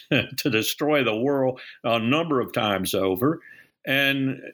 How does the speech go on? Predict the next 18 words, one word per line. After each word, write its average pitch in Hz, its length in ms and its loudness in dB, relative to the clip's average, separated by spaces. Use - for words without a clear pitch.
you're 147 260 0
in 165 220 0
this 151 240 0
world 156 400 0
of 110 80 -4
cyber 185 500 0
warfare, 110 640 0
too, 147 600 0
and 104 160 -2
hacking 139 800 0
and 107 200 -2
taking 135 360 0
over 120 300 2
other 120 300 0
systems 135 640 0
and 127 160 -2
so 131 160 2
forth. 135 360 -4